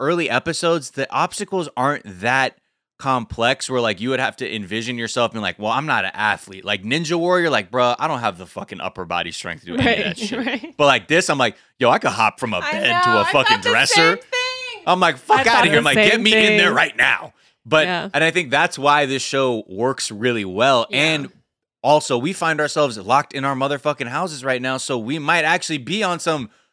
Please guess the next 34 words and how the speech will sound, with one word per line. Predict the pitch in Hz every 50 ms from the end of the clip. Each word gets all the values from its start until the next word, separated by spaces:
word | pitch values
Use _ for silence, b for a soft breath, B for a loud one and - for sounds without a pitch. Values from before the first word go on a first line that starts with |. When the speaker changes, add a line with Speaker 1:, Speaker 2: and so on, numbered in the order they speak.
| _ _
Speaker 1:
"Yo, | 113 127 135 127 113 101
could | - 120 117
you | 151
imagine | 139 110 113 123 135 143 131 147 151 143
fucking | 127 143 131 113 117 104
lava? | 98 104 117 117 104 101
Yeah, | 110 131 131 113
why | 98 104 113 120
not? | 117 127 123 110 107
I | 110
might | 117 117 113 113
as | 101
well | 113 107 95
watch | 101 110 113 - -
this, | - 113 107
Speaker 2:
It's | - 110
Speaker 1:
like, | 107 -
Speaker 2:
a | 240
gr-, | 104
Speaker 1:
high | 117 117 113
budget | 98 98 107 123 101 110 95
Speaker 2:
it | 233 247
is, | 269 269 262 254
Speaker 1:
version." | 175 165 165 - _ _
Speaker 2:
it | - 233 240
is | 247 220 202
great | 180 202 196 208 214 220 202 -
timing | - 220 196 190 180 180 175 170
on | 165 165
their | 160 156 156
part. | 160 - 156 151 151 - - _ _ _ _ _ _ _ _ _ _
And | 247 254
it's | 269 277 - -
also, | - 254 277 302